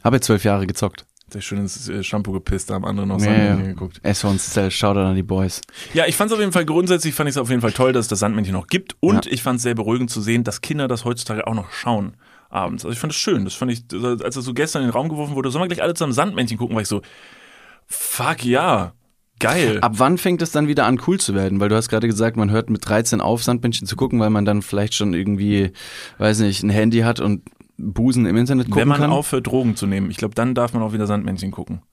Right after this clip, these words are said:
Speaker 2: So, weil mit dreizehn fängt man dann ja meistens an, so zu konsumieren.
Speaker 1: Mhm.
Speaker 2: Und dann so mit f-, se-, also achtunddreißig hört man dann wieder auf. Und dann, denke ich, ist so der Zeitpunkt, wo man so sagt, so, „So, und jetzt setz ich mich wieder abends vor die Glotze und schau“,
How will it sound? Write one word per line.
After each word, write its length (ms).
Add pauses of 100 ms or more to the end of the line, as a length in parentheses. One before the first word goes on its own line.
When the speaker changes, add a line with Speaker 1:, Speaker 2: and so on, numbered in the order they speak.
(400)
Speaker 2:
So, 140
weil 100
mit 140
dreizehn 320
fängt 180
man 80
dann 100
ja 60
meistens 320
an, 160
so 120
zu 340
konsumieren. 640
Speaker 1:
Mhm. 300 (240)
Speaker 2:
Und 200
dann 160
so 80
mit 340 (1000)
f-, 220
se-, 300
also 100 (320)
achtunddreißig 680
hört 100
man 140
dann 100
wieder 160
auf. 360
Und 220
dann, 320
denke 220
ich, 120
ist 140
so 120
der 120
Zeitpunkt, 320
wo 20
man 160
so 60
sagt, 160
so, 140 (260)
„So, 140
und 60
jetzt 180
setz 180
ich 60
mich 160
wieder 160
abends 220
vor 100
die 100
Glotze 280
und 120
schau“, 160